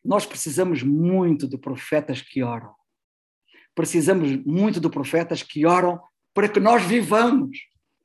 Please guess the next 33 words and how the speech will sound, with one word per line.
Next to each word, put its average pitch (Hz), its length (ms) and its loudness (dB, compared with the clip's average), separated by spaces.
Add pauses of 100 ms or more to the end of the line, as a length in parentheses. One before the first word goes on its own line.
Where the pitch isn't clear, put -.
(240)
Precisamos 247 480 2
de 202 140 0
homens 262 260 4
que 202 220 -2
orem 240 340 4
para 262 140 2
que 269 120 -4
nós 269 360 2
vivamos, 269 760 0 (240)
para - 160 -4
que - 80 -4
os 262 140 -2
outros 339 240 -4
vivam, 208 540 -2 (120)
neste 247 240 -6
caso 233 280 -6
nós, 226 260 -6
não 151 140 -2
é? 214 160 -6 (260)
<clears throat> - 440 -10
Eu 233 60 0
espero 269 240 0
que 277 80 -12
vocês 226 300 -4
sejam 208 280 -2
os - 140 -8
profetas 190 460 -6
que - 180 -10
orem 185 260 -2 (200)
para 262 160 2
que 269 120 -2
eu 311 140 4
viva, 226 500 2